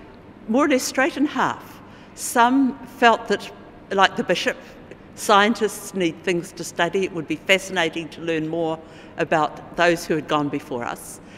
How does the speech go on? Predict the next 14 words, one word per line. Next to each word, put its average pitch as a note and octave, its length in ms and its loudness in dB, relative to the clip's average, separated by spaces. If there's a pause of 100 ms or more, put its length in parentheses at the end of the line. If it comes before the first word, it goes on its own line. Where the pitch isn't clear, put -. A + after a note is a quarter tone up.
(260)
And E3+ 240 2
others A3+ 520 0
felt - 480 -2 (120)
that F3 160 -2
it - 120 -8
was D#3 460 -4 (880)
not C#4 180 2
appropriate G#3+ 800 2
to G#3 100 -6
be E3+ 340 0
removing F#3 720 0 (580)
structure, - 760 -2
uh, - 320 -6
skeletons D#3 880 -2